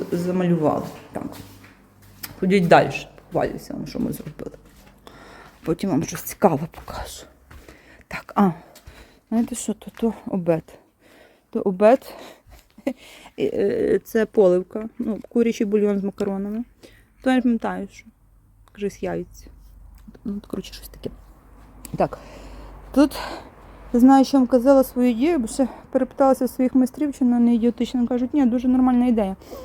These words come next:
Я взяла бляху, у нас таких дофіга оцинкованих, вони мені її розрізали на дві частини. І тепер оті от полоски мені завтра Степанко вкопає, щоб не проросла,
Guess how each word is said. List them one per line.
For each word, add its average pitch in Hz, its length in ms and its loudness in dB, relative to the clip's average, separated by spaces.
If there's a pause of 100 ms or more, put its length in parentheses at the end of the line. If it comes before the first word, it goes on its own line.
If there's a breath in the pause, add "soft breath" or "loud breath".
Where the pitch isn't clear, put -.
(320 loud breath)
Я 247 100 4
взяла 294 280 6
бляху, 226 400 0
у - 20 0
нас 226 120 -2
таких 240 220 -6
дофіга 214 400 0
оцинкованих, 202 680 2
вони 240 180 4
мені 254 320 6
її 254 140 4
розрізали 196 560 -2
на 196 120 -2
дві 202 180 -4
частини. 214 540 -2 (480 loud breath)
І 202 40 -4
тепер 285 300 2
оті 277 200 0
от 247 120 2
полоски 220 680 -2 (440 loud breath)
мені 262 360 6 (380 loud breath)
завтра 233 540 2 (720 soft breath)
Степанко 269 500 4
вкопає, 226 640 2 (120)
щоб 208 220 -12
не 240 180 2
проросла, 214 500 -6